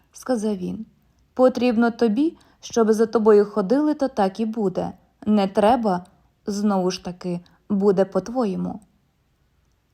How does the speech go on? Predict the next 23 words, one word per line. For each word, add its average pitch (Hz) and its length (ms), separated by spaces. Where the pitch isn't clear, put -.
«Мені 220 560
в 196 60
домі 214 400
чужі 202 460
ні 190 160
до 214 120
чого». 185 480
Він 269 280
відчув 247 380
полегкість 214 960
і 202 120
радість. 185 600
І 214 120
до 208 120
того 269 320
здавалась 233 600
вона 233 200
йому 226 300
такою 220 440
маленькою, 202 800
кволою 190 720
і 185 80
виснаженою, 180 840